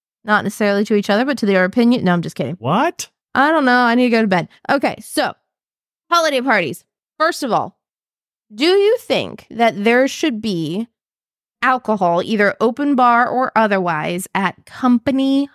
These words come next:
Speaker 1: holiday parties?
Speaker 2: I don't care. I don't think,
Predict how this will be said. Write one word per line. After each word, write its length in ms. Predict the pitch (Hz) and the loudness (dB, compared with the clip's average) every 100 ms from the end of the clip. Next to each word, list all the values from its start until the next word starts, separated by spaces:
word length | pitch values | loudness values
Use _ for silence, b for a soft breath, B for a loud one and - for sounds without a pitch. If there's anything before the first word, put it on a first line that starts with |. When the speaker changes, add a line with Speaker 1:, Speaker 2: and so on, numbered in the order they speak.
| _ | _
Speaker 1:
holiday 400 | 208 196 190 185 | 0 2 2 2
parties? 440 | 180 156 - - - _ _ _ _ _ _ _ _ | 2 -2 -4 -12 -18 _ _ _ _ _ _ _ _
Speaker 2:
I 560 | 101 104 101 101 92 92 - _ _ _ _ _ _ | 0 2 2 0 -2 -6 -14 _ _ _ _ _ _
don't 320 | 120 113 95 | 2 2 0
care. 340 | - 104 147 180 _ _ _ _ _ _ _ | -2 0 2 -2 _ _ _ _ _ _ _
I 100 | 110 | 0
don't 480 | 110 123 113 113 113 _ _ _ | 2 2 2 -2 -4 _ _ _
think, 340 | 113 110 - | 0 0 -4